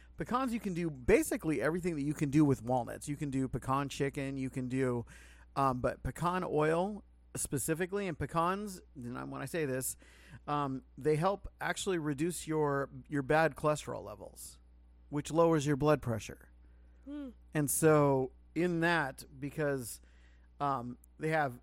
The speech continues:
Speaker 1: you know, ninety percent of their, their fatty acids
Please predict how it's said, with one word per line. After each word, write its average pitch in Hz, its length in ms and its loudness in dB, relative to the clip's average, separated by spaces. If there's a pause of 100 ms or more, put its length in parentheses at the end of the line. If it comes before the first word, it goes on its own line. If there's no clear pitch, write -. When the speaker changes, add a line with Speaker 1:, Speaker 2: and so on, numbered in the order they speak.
(160)
Speaker 1:
you 147 120 -2
know, 120 80 -2
ninety 175 400 -2
percent 156 460 -4 (760)
of 135 340 0 (300)
their, 139 480 0
their 131 160 -4
fatty 147 280 0
acids 139 340 -6